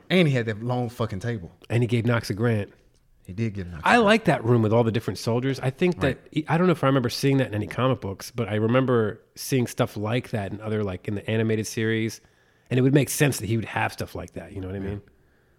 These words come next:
Speaker 2: We see a little bit of that in, um, Justice League, actually, when Gal Gadot goes to approach Bruce and she says, "Bruce, you, you don't have to do it. Bruce, you don't have to do it
Speaker 1: He
Speaker 2: alone."
Speaker 1: did it. Yeah, he did have the,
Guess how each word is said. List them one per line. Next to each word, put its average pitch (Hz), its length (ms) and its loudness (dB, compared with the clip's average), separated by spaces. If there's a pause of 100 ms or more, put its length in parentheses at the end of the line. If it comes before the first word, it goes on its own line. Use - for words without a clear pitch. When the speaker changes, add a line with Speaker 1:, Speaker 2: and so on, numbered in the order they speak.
(140)
Speaker 2:
We 143 80 2
see 233 180 -2
a 175 60 4
little 175 160 8
bit 131 80 4
of 113 60 2
that 117 180 0
in, 110 160 2
um, 98 420 -6 (1040)
Justice 117 380 2
League, 90 160 -6
actually, 87 420 -10 (240)
when 107 140 -4
Gal 117 200 2
Gadot 107 280 0
goes 98 180 -2
to - 80 -6
approach 95 300 -6
Bruce 107 280 -6
and 90 100 -14
she 101 120 -10
says, 90 340 -14 (960)
"Bruce, 147 300 2
you, 117 140 0 (600)
you 143 80 2
don't 147 180 2
have 151 140 0
to 131 80 0
do 139 220 0
it. 117 220 -2 (800)
Bruce, 165 240 -2
you 151 40 6
don't 147 140 6
have 147 120 0
to 143 60 2
do 156 200 2
it 170 60 4
Speaker 1:
He 147 60 4
Speaker 2:
alone." 151 340 4
Speaker 1:
did - 40 -4
it. 127 60 -6
Yeah, 170 160 -6
he 165 160 -6
did 175 160 -4
have 139 140 -4
the, 107 100 -4